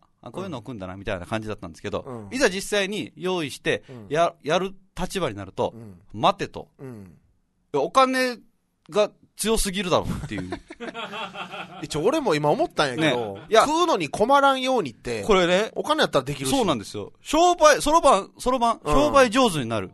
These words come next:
Speaker 2: うん。
Speaker 1: 商売上手ということはお金を稼ぐ。
Speaker 2: うん。
Speaker 1: お金じゃないですか。
Speaker 2: うん。
Speaker 1: 本。
Speaker 2: うん。
Speaker 1: 賢い子になる。
Speaker 2: うん。
Speaker 1: 賢い子。
Speaker 2: うん。
Speaker 1: まあ、なんかいい大学とか行って、いい仕事とかついて、
Speaker 2: うん。うん。
Speaker 1: お金持ちですよ。
Speaker 2: うん。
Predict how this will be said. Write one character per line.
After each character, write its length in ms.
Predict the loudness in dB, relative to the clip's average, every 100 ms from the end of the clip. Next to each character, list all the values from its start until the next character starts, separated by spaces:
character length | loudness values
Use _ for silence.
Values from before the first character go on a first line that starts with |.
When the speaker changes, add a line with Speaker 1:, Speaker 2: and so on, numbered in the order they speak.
| -12
Speaker 2:
う 120 | -10 -6
ん。 60 |
Speaker 1:
商 160 | -4 2
売 180 | 2 2
上 160 | -4
手 100 | -6
と 100 | -6
い 40 | -4
う 40 |
こ 100 | -4
と 80 | -2
は 120 | -2
お 80 | 0
金 240 | 0 0
を 80 | -4
稼 280 | -2 -2 -2
ぐ。 160 | -4 -8
Speaker 2:
う 80 | -8
ん。 260 | -8 -6 -4
Speaker 1:
お 80 |
金 220 | 2 2 2
じ 80 |
ゃ 20 | 0
な 60 |
い 20 |
で 40 | -2
す 60 |
か。 160 | -10 -14 -6
Speaker 2:
う 60 | -4
ん。 300 | -4 -8 -12 -16 -18 0
Speaker 1:
本。 200 | 4 4
Speaker 2:
う 20 |
ん。 100 | 2 _ _ _ -6
Speaker 1:
賢 540 | 2 4 2 0 2 2
い 80 |
子 140 | 0 -4
に 80 | -4
な 100 | -8
る。 140 | -12 -20 -16
Speaker 2:
う 80 |
ん。 180 | -14 -16 _ _ _ _ _ _ _ _
Speaker 1:
賢 480 | -10 -2 -2 -2 -6
い 120 | -6 _ _
子。 260 | -8 -8 _ -16
Speaker 2:
う 40 |
ん。 260 | -16 -18 -20 _ _ _
Speaker 1:
ま 100 | -8
あ、 20 |
な 60 | -6
ん 20 |
か 80 | -8
い 240 | -8 -10
い 20 | -4
大 180 | -4
学 160 | -4 -8
と 80 | -14
か 60 |
行 80 | -16
っ 20 | -14
て、 80 | -12
い 40 |
い 20 | -10
仕 300 | -10 -8 -8
事 180 | -10
と 60 | -12
か 100 | -14
つ 160 | -10 -10
い 60 |
て、 220 | -8 -12 _ _
Speaker 2:
う 60 | -18
ん。 20 |
う 40 |
ん。 160 | -18 -20 _ -18
Speaker 1:
お 120 | -10
金 200 | -6 -6
持 120 | -8
ち 120 | -12
で 60 | -14
す 120 | -16
よ。 80 | -20 _
Speaker 2:
う 80 | -16
ん。 240 | -14 -16